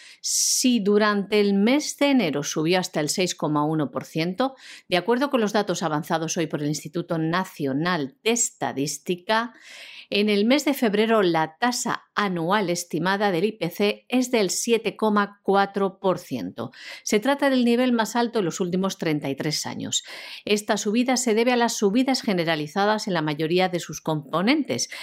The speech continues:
entre las que destacan la subida de los alimentos, las bebidas no alcohólicas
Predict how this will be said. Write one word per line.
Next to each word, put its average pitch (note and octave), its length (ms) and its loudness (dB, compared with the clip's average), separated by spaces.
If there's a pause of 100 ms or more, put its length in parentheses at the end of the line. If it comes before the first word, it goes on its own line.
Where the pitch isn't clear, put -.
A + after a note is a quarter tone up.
(140)
entre D#3+ 240 -2
las E3+ 180 0
que F#3 100 -4
destacan F#3+ 500 -2
la F3+ 80 0
subida E3 340 -2
de D#3+ 100 -4
los D3 180 -6
alimentos, F3+ 540 -2
las D3 160 -2
bebidas D3 560 -2
no D#3 120 0
alcohólicas D#3 600 -2